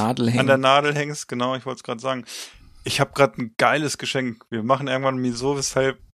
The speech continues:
Speaker 2: Warum Merch-Shirts sozusagen, wo du aufs, mit deinem Bild aus Linden vorne drauf bist. Das wär ja wohl <laughs> richtig geil, oder?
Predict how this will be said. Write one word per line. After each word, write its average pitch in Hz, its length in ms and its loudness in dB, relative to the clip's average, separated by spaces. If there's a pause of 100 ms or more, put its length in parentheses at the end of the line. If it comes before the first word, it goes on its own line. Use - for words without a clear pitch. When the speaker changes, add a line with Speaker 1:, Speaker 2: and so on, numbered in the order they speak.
(120)
Speaker 2:
Warum 131 540 -4
Merch-Shirts 120 1200 0
sozusagen, 120 640 -4
wo 120 80 -2
du 147 340 -6
aufs, - 380 -6
mit 127 180 -6
deinem 120 200 2
Bild 135 200 0
aus 127 180 -2
Linden 127 300 -4
vorne 113 300 -2
drauf 113 280 -4
bist. - 340 -4 (520)
Das 120 220 -4
wär 123 80 6
ja 120 100 6
wohl 113 60 4
<laughs> 117 180 6
richtig 127 320 -2
geil, 123 280 0
oder? 131 260 2